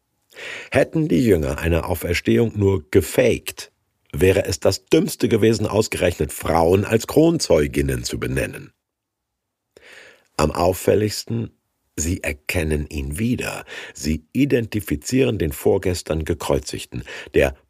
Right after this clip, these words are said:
postmortale Jesus ist kein mystisch halluziniert imaginiertes Geistwesen aus Harry-Potter-Filmen,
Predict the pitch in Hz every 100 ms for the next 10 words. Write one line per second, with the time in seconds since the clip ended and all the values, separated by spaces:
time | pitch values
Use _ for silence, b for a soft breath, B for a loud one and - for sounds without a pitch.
0 | - 135 135 - - 78 80 67 67 -
1 | 65 69 69 69 73 76 87 - - 95
2 | - 92 92 92 113 - 90 85 - 71
3 | 73 67 73 71 80 76 85 71 67 67
4 | 67 82 - - - 62 69 - 73 73
5 | 73 71 65 65 64 62 - 110 135 -
6 | 123 107 104 107